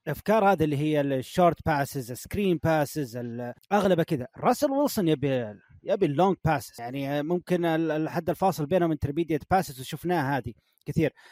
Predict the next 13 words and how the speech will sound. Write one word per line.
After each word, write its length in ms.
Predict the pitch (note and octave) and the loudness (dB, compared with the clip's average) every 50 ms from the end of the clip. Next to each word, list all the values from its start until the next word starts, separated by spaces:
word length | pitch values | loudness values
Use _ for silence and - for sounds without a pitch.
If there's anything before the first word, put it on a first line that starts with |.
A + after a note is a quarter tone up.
| - _ _ _ | -20 _ _ _
راسل 220 | C#3+ F3 - G#3 F#3+ | -4 -2 0 0 2
ويلسون 260 | F3+ G3 - F3 D#3 | 2 2 2 2 2
ما 100 | D3+ E3+ | 2 2
يفضل 340 | F3 - F3 D#3+ C3+ D3 C#3 | 2 2 0 -2 0 0 0
يلعب 200 | D3+ C#3+ B2 - - | 2 0 0 -2 -4
في 60 | C#3+ | -4
المنتصف 420 | C3+ B2+ C#3+ - - - - - C#3+ | -4 -4 -6 -6 -8 -14 -8 -6 -4
الملعب، 360 | C#3 C3+ C#3 C3+ A2+ A#2 A#2 | -2 -2 -2 -4 -4 -4 -4
يفضل 380 | C3+ C#3 - F3 D#3 C#3+ C#3+ | -4 -4 -4 -4 -2 0 0
يلعب 240 | D3 D3+ C#3+ C3+ B2+ | 0 0 0 0 0
على 100 | C#3 C#3 | -2 -2
الأطراف 440 | C#3+ C3 C3+ - - D3 C3+ C3 - | -2 -2 -4 -4 -4 -4 -4 -4 -4
كثير. 320 | - C#3+ - - C3 B2 | -8 -10 -8 -6 -8 -8